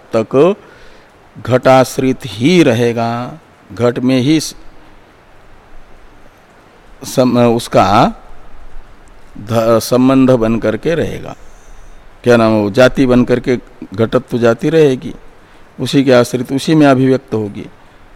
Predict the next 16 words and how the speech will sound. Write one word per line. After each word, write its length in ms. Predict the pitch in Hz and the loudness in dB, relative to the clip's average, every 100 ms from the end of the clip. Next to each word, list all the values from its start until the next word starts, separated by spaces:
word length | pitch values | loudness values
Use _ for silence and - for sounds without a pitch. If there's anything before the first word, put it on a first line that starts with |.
| - - - - | -20 -20 -16 -4
और 140 | 117 | -2
घट 240 | 113 139 | 4 4
जब 220 | 135 139 135 | 4 4 4
नष्ट 280 | 139 - | 4 2
होता 380 | 147 135 - 143 | 0 0 2 2
है 260 | 139 151 196 - - - - - - - - - - - | 2 -2 -8 -18 -20 -20 -20 -20 -20 -20 -20 -20 -20 -12
तो 100 | 117 | -8
घटत्व 480 | 104 120 147 139 147 | -2 0 0 -2 -2
जाति 400 | 120 120 123 160 | 2 4 4 4
नष्ट 260 | 160 143 160 | 2 2 0
नहीं 240 | 160 151 | 2 4
होती, 320 | 101 90 - - - - - - - - - - - - - - - | 2 -4 -14 -18 -20 -20 -20 -18 -14 -14 -14 -20 -20 -20 -20 -20 -12
उसकी 220 | 117 - | -8 -4
अभिव्यक्ति 720 | 156 - 123 147 156 156 - | -2 0 2 4 4 2 2
नहीं 200 | 135 104 | 2 0
होती। 360 | 80 87 - - | -4 -12 -16 -20